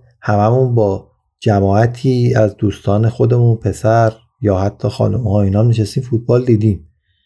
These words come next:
این یه واقعیتی توی این قصه ها نهفته است که آقا ما به لحاظ فرهنگی و ادبی، اه، بیش از چهل ساله که داریم به سمت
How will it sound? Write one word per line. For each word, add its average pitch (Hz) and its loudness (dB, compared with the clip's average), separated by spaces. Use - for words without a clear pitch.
این 180 2
یه 196 2
واقعیتی 123 2
توی 180 -2
این 175 0
قصه 147 -2
ها 139 4
نهفته 143 0
است 151 -2
که 127 -2
آقا 123 0
ما 131 2
به 110 0
لحاظ 117 2
فرهنگی 107 -2
و 110 2
ادبی، 127 -2
اه، 98 0
بیش 113 -4
از 120 0
چهل 127 2
ساله 151 0
که 151 0
داریم 143 0
به 127 -2
سمت 135 -2